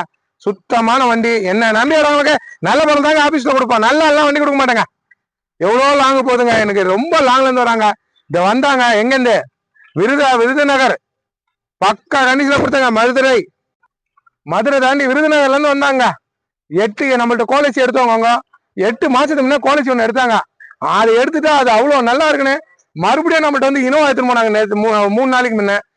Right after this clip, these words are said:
போயிட்டு சொல்றாங்க, "அவ்வளவு தெளிவா இருக்கும் உங்க வண்டின்னு." அதே மாதிரி தெளிவான பொருள் கொடுக்குறேன்,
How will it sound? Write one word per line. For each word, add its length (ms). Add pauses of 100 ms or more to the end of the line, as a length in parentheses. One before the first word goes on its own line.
(240)
போயிட்டு 300
சொல்றாங்க, 380 (120)
"அவ்வளவு 320
தெளிவா 240
இருக்கும் 220
உங்க 100
வண்டின்னு." 240 (280)
அதே 180
மாதிரி 160
தெளிவான 420
பொருள் 220
கொடுக்குறேன், 320